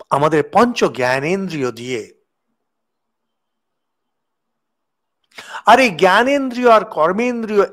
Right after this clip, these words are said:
এই দুটো যে একে নিয়ন্ত্রণ করে মন। তাহলে সমস্ত কাজ, যে কোনো কাজ আপনি করছেন, তার আসল কর্তা হলো মন,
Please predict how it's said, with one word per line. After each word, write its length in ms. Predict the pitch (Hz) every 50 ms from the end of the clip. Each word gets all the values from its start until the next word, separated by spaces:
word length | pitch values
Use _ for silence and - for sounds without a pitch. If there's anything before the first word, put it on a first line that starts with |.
| -
এই 200 | 208 233 254 254
দুটো 500 | 226 185 170 226 233 - - 220 202 175
যে 420 | 143 143 147 160 185 190 214 - _ _ _ _ _ _ _ _ -
একে 280 | 202 190 190 - 262 240
নিয়ন্ত্রণ 600 | 202 170 170 180 202 220 226 214 247 226 208 185
করে 300 | - 151 151 156 165 143
মন। 400 | 117 110 123 147 151 127 107 90 - _ _ _ _ _ _ _ _ _ _ _ _ _ _ _ _ _ _ _ _ _ _ _ _ _ _ _ _ _ _ _ _ _ _ _ _ _ _ _ _ _ _ _ _ _ _ _ _ _ _ _ _ _ _ - - - _ -
তাহলে 200 | - 233 269 285
সমস্ত 600 | - - - - 233 302 370 381 - - - -
কাজ, 440 | 262 - - 175 147 135 120 117 -
যে 200 | 113 127 202 277
কোনো 240 | 269 359 381 370 359
কাজ 260 | - - 220 208 185
আপনি 200 | 175 175 165 156
করছেন, 480 | 135 - 127 120 - - 180 196 208 247 _ _ _ _ _ _ _ _ _ _ _ _ _ _ _ _ _ _ _ _ _ _ _ _ _ _
তার 140 | - 233 247
আসল 320 | 226 233 233 - 311 311
কর্তা 320 | 247 277 247 240 240 - 240
হলো 220 | 247 247 233 202
মন, 420 | 143 120 123 143 151 135 113 101